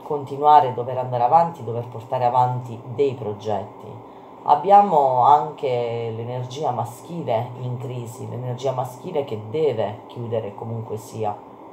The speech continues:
un ciclo. Allora, andiamo a chiedere ulteriori informazioni per il segno della bilancia per i prossimi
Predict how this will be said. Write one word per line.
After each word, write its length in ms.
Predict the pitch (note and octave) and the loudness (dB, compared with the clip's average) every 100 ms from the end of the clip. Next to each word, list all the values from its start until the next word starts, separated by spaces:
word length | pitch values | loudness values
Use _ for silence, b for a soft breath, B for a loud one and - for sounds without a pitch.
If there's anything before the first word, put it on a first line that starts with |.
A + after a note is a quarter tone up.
| - | -8
un 240 | C#3+ C#3 | -6 -6
ciclo. 800 | - C#3 B2 - G#2+ G2+ - - - - - - - - - - - - - - - - - - - - - - - - - - - - - - - - - - - - - - - - - | -8 -8 -10 -8 -6 -6 -10 -18 -20 -20 -20 -20 -18 -20 -20 -20 -20 -20 -20 -18 -16 -12 -12 -12 -14 -12 -10 -14 -14 -20 -20 -20 -20 -20 -18 -18 -18 -18 -12 0 0 0 -14 -20 -20 -20 -6
Allora, 580 | C4 B3+ C#3 A#2+ A#2 A#2 - - - | -2 -2 -2 0 2 2 2 -4 -6
andiamo 380 | A3 B3 B3 | -4 -2 4
a 60 | G3 | 4
chiedere 960 | - - E3+ D#3+ - F#3 E3 - A3+ A3+ | 6 6 6 6 4 2 0 -2 -8 -8
ulteriori 720 | - F3 D#3 D#3 D3 C#3 B2+ - | -8 -6 -6 -2 -2 -2 -6 -8
informazioni 1300 | G3+ - - C#3+ C3 B2+ B2+ - B2+ A2+ G#2+ A2+ B2+ F3 - - - - - - - - - - - - - - - - - - - - - - - - - - - - - - - - - - | -8 -8 -4 -4 -2 -6 -8 -14 -8 -4 -4 -6 -8 -6 -6 -10 -20 -20 -20 -20 -20 -20 -20 -20 -20 -20 -10 -8 -8 -14 -20 -18 -6 -4 0 0 0 0 0 -2 -2 -6 -8 -12 -12 -14 -10 -8
per 160 | C3+ | -6
il 140 | C3+ C3+ | -8 -10
segno 340 | - F3 E3+ C#3 | -6 -4 -4 -4
della 240 | C3+ B2 | 0 -2
bilancia 720 | A#2 C3 D3+ E3+ F3 - F3+ | -2 0 2 2 -4 -6 -4
per 200 | F3 C#3 | 2 2
i 80 | B2+ | 0
prossimi 720 | B2 C#3+ C#3+ - - A2+ A2 | -4 -2 -2 -4 -14 -10 -10